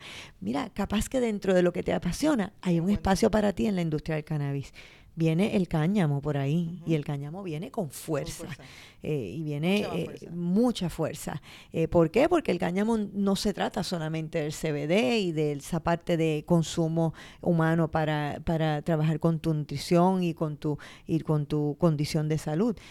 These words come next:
Speaker 1: El cáñamo viene a nivel industrial, textiles. Eh,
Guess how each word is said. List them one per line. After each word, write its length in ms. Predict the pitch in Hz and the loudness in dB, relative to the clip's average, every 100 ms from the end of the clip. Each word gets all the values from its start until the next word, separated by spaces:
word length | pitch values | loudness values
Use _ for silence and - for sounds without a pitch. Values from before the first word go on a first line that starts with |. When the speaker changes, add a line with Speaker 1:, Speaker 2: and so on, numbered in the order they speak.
| - - | -20 -10
Speaker 1:
El 160 | 156 147 | -10 -8
cáñamo 500 | 156 151 175 220 180 | -6 0 2 2 0
viene 520 | 156 156 208 285 - - - | 0 0 0 0 -6 -20 0
a 140 | 180 | 2
nivel 320 | 156 147 151 | 2 0 0
industrial, 1000 | 202 226 175 - - - 151 202 196 143 - - - | -2 -2 -4 -6 -10 -4 2 2 2 0 -6 -14 -6
textiles. 1120 | - - - - - 190 214 165 139 110 - - - - | -6 -6 -12 -8 2 4 4 2 -2 -4 -14 -20 -8 -2
Eh, 320 | 160 147 | 0 0